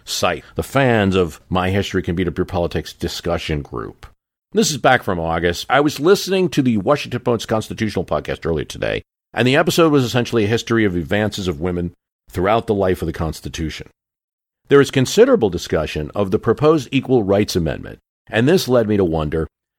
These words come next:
does the Equal Rights Protection Clause of the Fourteenth Amendment really cover all of the same things that were already included in the E R A? Functionally, what would change,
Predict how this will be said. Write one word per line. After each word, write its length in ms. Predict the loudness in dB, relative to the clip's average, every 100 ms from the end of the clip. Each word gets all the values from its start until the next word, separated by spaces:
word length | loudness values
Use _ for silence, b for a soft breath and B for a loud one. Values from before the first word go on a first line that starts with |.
| _
does 160 | 0 2
the 160 | 2 2
Equal 300 | 2 4 4
Rights 260 | 4 0
Protection 680 | -4 -6 -4 -8 -4 -4 -4
Clause 300 | 0 0 2
of 60 |
the 80 | 0
Fourteenth 520 | 2 2 4 2 0
Amendment 520 | 2 0 0 0 -2 0
really 300 | 0 2 0
cover 440 | 0 0 2 2
all 140 | 2
of 80 | 2
the 80 | -2
same 240 | -2 -4
things 360 | -2 0 0 0
that 120 | 2
were 140 | 2 2
already 260 | 2 2
included 380 | -2 2 2 4
in 60 | 2
the 100 | 0
E 80 |
R 200 | -2 -2
A? 240 | -6 -10 -16 _ _ _ _ _
Functionally, 440 | 0 0 0 0 2
what 180 | 4 2
would 100 | 0
change, 580 | -2 -2 -4 -8 -16